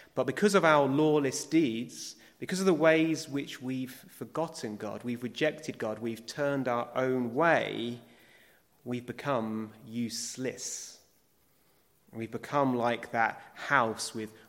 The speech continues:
rotting timbers and, um, dodgy foundations.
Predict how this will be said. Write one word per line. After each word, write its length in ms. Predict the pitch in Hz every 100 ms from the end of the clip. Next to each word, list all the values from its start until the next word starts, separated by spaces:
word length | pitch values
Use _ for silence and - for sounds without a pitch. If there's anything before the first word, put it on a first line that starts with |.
| -
rotting 480 | 120 - 131 120
timbers 760 | 117 - 135 123 110 101 101 -
and, 460 | 107 104 107 104 - - - - - -
um, 720 | 101 101 101 101 101 101 - -
dodgy 400 | 120 117 120 113
foundations. 1300 | - 110 110 113 117 110 - 107 110 - - - -